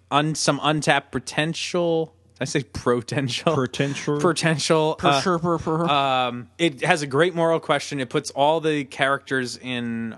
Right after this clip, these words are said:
Speaker 1: vulnerable and conflicted situations, which is good. The actions have consequences. Like, at the end of this episode, relationships have changed, which is a good thing. Like, this is a thing that, like, old shows don't do. Like, usually there's a hard reset at every,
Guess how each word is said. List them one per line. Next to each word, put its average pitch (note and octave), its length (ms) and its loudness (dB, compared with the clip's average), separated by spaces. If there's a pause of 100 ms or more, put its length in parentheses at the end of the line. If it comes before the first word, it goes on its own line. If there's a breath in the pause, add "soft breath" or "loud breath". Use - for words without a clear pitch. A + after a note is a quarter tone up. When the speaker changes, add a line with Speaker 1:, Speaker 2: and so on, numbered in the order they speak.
Speaker 1:
vulnerable C#3+ 680 0
and B2 160 -6
conflicted B2 580 -6
situations, A#2 840 -8
which - 160 -16
is A2 220 -18
good. C3 500 -2
The - 100 -8
actions D3+ 340 0
have B2+ 120 -2
consequences. F3+ 800 0
Like, A#2+ 120 -2
at A#2+ 100 -4
the C3+ 100 2
end D#3 120 2
of D#3 80 -4
this D#3 140 0
episode, C#3 520 0
relationships B2+ 680 -2
have A2 160 -8
changed, A#2 600 -6
which G#2+ 160 -16
is A2 100 -8
a A2 40 -14
good G#2+ 200 -10
thing. G#2+ 220 -8
Like, G#2 260 -14
this C4 140 4
is C4 40 0
a C4 100 4
thing G#3 180 2
that, E3 100 4
like, D3 180 0
old C#3+ 280 2
shows B2+ 300 0
don't A#2+ 280 0 (460)
do. A#2 360 0
Like, D3+ 220 -2
usually F3 260 2
there's C3+ 160 0
a A#2+ 80 2
hard D#3 280 4
reset A#2+ 520 -2
at A2 120 -4
every, G#2+ 440 -6